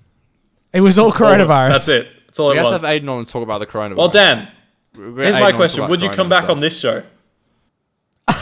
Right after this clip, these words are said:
Speaker 1: How dare you? I thought, I thought this was me joining the show.
Speaker 2: <laughs>
Speaker 1: I thought I'm
Speaker 2: You're
Speaker 1: on
Speaker 2: a
Speaker 1: next
Speaker 2: series
Speaker 1: week.
Speaker 2: regular.
Speaker 3: <laughs>
Speaker 2: You gotta be recurring for
Speaker 3: No,
Speaker 2: a few
Speaker 3: no, no.
Speaker 2: seasons and then eventually you'll get series
Speaker 1: <laughs> I,
Speaker 2: regular.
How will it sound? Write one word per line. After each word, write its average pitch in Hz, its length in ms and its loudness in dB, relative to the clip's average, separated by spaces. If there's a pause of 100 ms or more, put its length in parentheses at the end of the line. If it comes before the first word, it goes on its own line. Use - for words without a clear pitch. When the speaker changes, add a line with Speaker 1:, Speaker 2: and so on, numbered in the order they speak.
(840)
Speaker 1:
How - 240 0
dare 240 280 0
you? 143 240 2
I 160 120 4
thought, 208 400 2 (280)
I 180 160 0
thought 214 220 0
this 196 180 2
was 190 140 -2
me 185 200 6
joining 175 340 4
the 156 160 2
show. 117 160 -2
Speaker 2:
<laughs> - 720 -6
Speaker 1:
I 170 120 0
thought 220 180 4
I'm 202 100 4
Speaker 2:
You're 190 100 4
Speaker 1:
on 175 60 4
Speaker 2:
a 165 40 2
Speaker 1:
next 208 140 4
Speaker 2:
series 196 260 6
Speaker 1:
week. 170 80 2
Speaker 2:
regular. 156 560 0
Speaker 3:
<laughs> - 260 -10 (160)
Speaker 2:
You 156 120 -6
gotta 180 180 4
be 196 140 2
recurring 185 580 6
for 151 60 -8
Speaker 3:
No, 151 160 4
Speaker 2:
a - 40 -2
few 127 60 -4
Speaker 3:
no, 127 80 2
no. 117 60 0
Speaker 2:
seasons 143 460 -4
and 143 160 4
then 165 120 4
eventually 160 520 2
you'll 135 140 -2
get 139 140 2
series 131 300 -4
Speaker 1:
<laughs> - 20 0
I, 226 140 4
Speaker 2:
regular. 113 280 -10